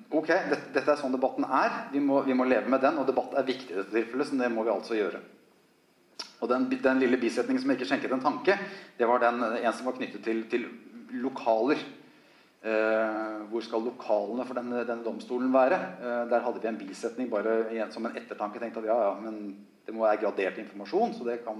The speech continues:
har de, kan de jo kanskje ha i etterretningstjenestens lokaler. Eh, det var antagelig lite klokt skrevet. Eh, mye av debatten etterpå dreide seg om akkurat det. Men la, la meg bare si det med en gang. Dette spørsmålet er alt for stort,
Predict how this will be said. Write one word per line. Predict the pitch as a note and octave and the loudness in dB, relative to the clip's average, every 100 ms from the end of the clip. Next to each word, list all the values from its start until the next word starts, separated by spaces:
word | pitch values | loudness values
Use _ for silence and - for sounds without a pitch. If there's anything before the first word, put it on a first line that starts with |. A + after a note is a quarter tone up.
| G2+ | -4
har | G2 | -4
de, | G2 | -4
kan | F#2+ F#2+ | -8 -10
de | G#2 | -10
jo | |
kanskje | G#2 F#2+ F#2+ | -12 -10 -6
ha | F#2+ | -6
i | |
etterretningstjenestens | G2+ G2 - F#2+ G#2 G2 - A#2 | -6 -8 -10 -12 -12 -14 -12 -8
lokaler. | G#2 A#2+ E3 - - - - - - - _ _ | -4 -2 -4 -6 -20 -20 -20 -20 -20 -20 _ _
Eh, | - B2 B2 B2+ - B2 | 2 4 6 4 -2 0
det | B2+ B2+ | 4 6
var | C#3 | 6
antagelig | C#3 C3+ A#2+ C3 | 4 2 4 4
lite | C3 B2+ - - B2+ C3 - - - - _ | 2 0 -2 2 4 4 2 -8 -18 -20 _
klokt | - A#2+ B2+ C3 | -6 -2 -2 -4
skrevet. | - - C#3 G3 - - - | -6 2 4 4 2 -4 0
Eh, | C#3 C#3 C#3 C#3 C#3 | 4 6 6 4 2
mye | C#3 C#3 A2+ A#2+ | 0 0 4 4
av | B2 | 2
debatten | - - C#3 | 0 0 -2
etterpå | A2+ - A#2 | -4 -2 0
dreide | A#2 G#2+ | 2 2
seg | A#2+ B2+ | 2 -4
om | B2 | -6
akkurat | - C3 C3+ C3 | -6 0 2 4
det. | E3 G3 - - - - - | 2 0 -6 -14 -20 -20 -4
Men | C3 C3 C3 C3 | -2 0 -2 2
la, | C3 | 2
la | C3+ B2+ C3+ | 2 2 4
meg | C3+ | 4
bare | C3 | 2
si | B2+ | 2
det | C3 | 2
med | B2 | 2
en | B2 | 4
gang. | D3 - | 2 2
Dette | B2+ C3+ | -2 -2
spørsmålet | B2+ A#2+ A2 A#2 B2 | -6 -6 -4 0 0
er | - | 2
alt | B2 C3+ | 0 0
for | D#3 | -4
stort, | - D#3 D#3+ | -2 -2 -4